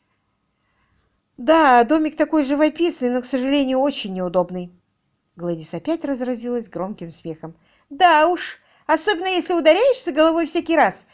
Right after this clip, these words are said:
когда идёшь наверх. Ладно, ма, я сбегаю и переоденусь. Я иду гулять. Когда вернусь, не знаю. Мы едем в Марбери смотреть кино». Мисс Силвер обратилась к девушке.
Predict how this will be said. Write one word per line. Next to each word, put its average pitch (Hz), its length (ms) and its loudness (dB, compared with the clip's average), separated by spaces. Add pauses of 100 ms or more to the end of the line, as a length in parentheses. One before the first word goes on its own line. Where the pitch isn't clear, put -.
(160)
когда 269 340 4
идёшь 247 240 0
наверх. 240 340 0 (440)
Ладно, 339 360 2
ма, 190 280 0
я 330 300 4
сбегаю 269 400 -2
и 240 40 -8
переоденусь. 226 680 0 (240)
Я 349 160 2
иду 330 100 0
гулять. 277 440 2 (200)
Когда 277 260 -2
вернусь, 466 360 -2
не 220 100 -8
знаю. 208 400 -4 (460)
Мы 311 240 0
едем 285 340 0
в - 20 0
Марбери 208 600 -2
смотреть 185 440 -8
кино». 302 360 -2 (880)
Мисс 160 180 -14
Силвер 269 560 -8
обратилась 180 560 -10
к 156 40 -18
девушке. 156 480 -12